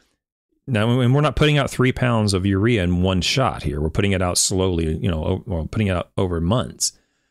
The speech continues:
If we put out three pounds, which I wouldn't recommend, then you probably would see a great flux of growth. But we're putting out ra-, rates that are within our B M P limits. And we just don't see this fear of, "Oh, we're gonna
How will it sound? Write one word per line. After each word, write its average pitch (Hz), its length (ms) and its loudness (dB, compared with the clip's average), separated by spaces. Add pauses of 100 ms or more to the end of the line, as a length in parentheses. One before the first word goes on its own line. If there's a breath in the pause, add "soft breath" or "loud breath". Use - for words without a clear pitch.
(400)
If - 140 -6
we 127 80 4
put 156 140 2
out 123 140 0
three 127 300 0
pounds, 120 420 0
which 104 160 -2
I 117 40 -2
wouldn't 110 240 0
recommend, 95 720 0 (240)
then 147 120 2
you 139 100 2
probably 139 340 2
would 147 220 2
see - 140 0
a 98 40 0
great 87 320 -4
flux - 340 -4
of 80 80 -4
growth. 69 380 -6
But 110 100 0
we're 117 100 0
putting 147 280 0
out 120 180 -4
ra-, 117 300 -2
rates 117 440 0
that 104 160 0
are 95 120 0
within 117 280 0
our 101 100 0
B 107 180 2
M 95 100 0
P 107 160 0
limits. 80 640 -2 (400)
And 107 60 0
we 110 80 2
just 135 160 0
don't 143 220 -2
see 147 400 2
this 107 340 2 (800 soft breath)
fear 131 640 0
of, 85 300 -2
"Oh, 147 160 -4
we're 120 100 -4
gonna 117 200 -2